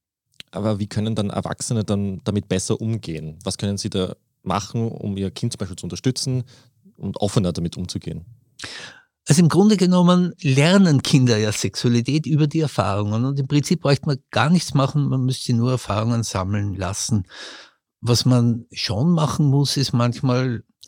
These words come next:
Speaker 2: dann eingreifen, wenn man das Gefühl hat, dass diese Erfahrungen nicht passen. Also wenn zum Beispiel der Altersunterschied zwischen zwei Kindern ein, ein größerer ist, dann ist das sicher nicht passend. Wenn ein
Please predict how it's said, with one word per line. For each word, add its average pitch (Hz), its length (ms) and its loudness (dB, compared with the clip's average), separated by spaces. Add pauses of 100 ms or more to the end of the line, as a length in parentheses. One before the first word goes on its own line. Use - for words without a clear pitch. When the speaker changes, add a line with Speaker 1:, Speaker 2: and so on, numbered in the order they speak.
(360)
Speaker 2:
dann 127 280 4
eingreifen, 123 760 2
wenn 117 120 2
man 110 120 0
das 101 180 -4
Gefühl 113 360 -2
hat, 117 220 0
dass - 120 -4
diese 107 260 -2
Erfahrungen 107 640 -2
nicht - 300 -4
passen. - 640 -6 (640)
Also 101 220 0
wenn 117 160 4
zum 120 160 -2
Beispiel 110 300 -2
der 120 120 -4
Altersunterschied 131 720 2
zwischen 120 280 2
zwei 107 180 0
Kindern 117 380 2
ein, 107 160 -2
ein 104 260 -4
größerer 117 460 0
ist, 113 240 -2
dann 98 80 -2
ist - 180 -8
das - 140 -12
sicher 110 240 -6
nicht 107 240 -6
passend. - 540 -10 (760)
Wenn 120 520 6 (180)
ein 117 880 4